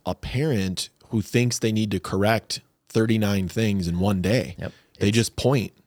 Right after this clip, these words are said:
Speaker 1: to the
Speaker 2: They just
Speaker 1: rules.
Speaker 2: point to
Speaker 1: This
Speaker 2: this.
Speaker 1: is who we are.
Speaker 2: And it's powerful when you allow them to call you out on it too, and you live by it and
Speaker 1: And
Speaker 2: you
Speaker 1: in
Speaker 2: switch. This is standards, and it's just all of our standards. And again, when my son goes,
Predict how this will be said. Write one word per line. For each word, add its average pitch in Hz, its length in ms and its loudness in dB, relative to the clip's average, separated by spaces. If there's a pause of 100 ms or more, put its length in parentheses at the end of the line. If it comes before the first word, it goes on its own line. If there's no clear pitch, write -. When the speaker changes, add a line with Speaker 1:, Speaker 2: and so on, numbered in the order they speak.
(120)
Speaker 1:
to 92 440 -2
the 110 100 -2
Speaker 2:
They 104 60 2
just 160 120 4
Speaker 1:
rules. 85 200 -2
Speaker 2:
point 101 180 -4
to 87 100 -8
Speaker 1:
This 101 220 -2
Speaker 2:
this. 110 120 0
Speaker 1:
is - 40 -4
who 117 120 2
we 107 160 2
are. 101 280 -2
Speaker 2:
And 87 160 -6
it's - 180 -10 (200)
powerful 90 600 -2
when 85 140 -6
you 80 140 -6
allow 78 300 0
them 87 440 -2
to 76 60 -10
call 76 280 -8
you 82 440 -4
out 71 200 -8
on 67 160 -10
it - 220 -10
too, 87 360 -4
and 78 160 -4
you 78 300 -4
live 80 200 -2
by - 180 -6
it - 120 -8
and 80 180 -4
Speaker 1:
And 113 100 0
Speaker 2:
you 104 60 2
Speaker 1:
in 98 60 0
Speaker 2:
switch. - 400 -10 (240)
This 101 180 -4
is 98 100 -6
standards, 95 540 -6
and 95 140 -2
it's 85 140 -2
just 92 160 -2
all 82 220 2
of 82 100 0
our 80 120 -4
standards. - 500 -4 (240)
And 95 140 -4
again, 82 440 -6 (220)
when 87 160 0
my 87 240 2
son 90 440 2
goes, 80 400 0